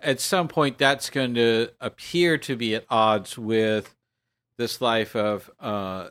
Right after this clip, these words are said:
being happy and satisfied. I, I can be unhappy and pretend that I'm happy. And, you know, that appears to be what I'm called on, but to be authentic,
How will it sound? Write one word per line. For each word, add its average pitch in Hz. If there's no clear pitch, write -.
being 107
happy 117
and 95
satisfied. 101
I, 113
I 120
can 107
be 123
unhappy 139
and 117
pretend 151
that 127
I'm 110
happy. 101
And, 110
you 123
know, 110
that 131
appears 156
to -
be 127
what 110
I'm 107
called 113
on, 104
but 117
to 135
be 127
authentic, 120